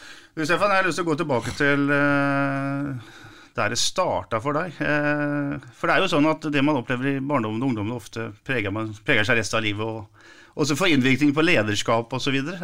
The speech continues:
Eh, Drabantby, eh, forstad till Stockholm, Rågsved. Eh, hur var det att växa upp där på, på sjuttio och åttiotalet?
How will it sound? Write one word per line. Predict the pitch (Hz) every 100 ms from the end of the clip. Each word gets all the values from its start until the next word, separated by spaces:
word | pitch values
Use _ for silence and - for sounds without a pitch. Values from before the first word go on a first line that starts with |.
| 156 156 156 156 151
Eh, | 151 _ _ _ - - - _ _ -
Drabantby, | 143 180 151 131 117 - 170 196 170 -
eh, | 143 143 143
forstad | 180 - - 127 143 131
till | 143 143
Stockholm, | 151 143 143 160 143
Rågsved. | 131 120 - 147 262 254 _ _
Eh, | 139 143 147 147 147 147 131 _ _ _
hur | 151 185
var | 165
det | 165
att |
växa | 185 - 165
upp |
där | 151 147
på, | 156 156 156 147 135
på | 151
sjuttio | 143 131 147
och | 127
åttiotalet? | 127 123 123 147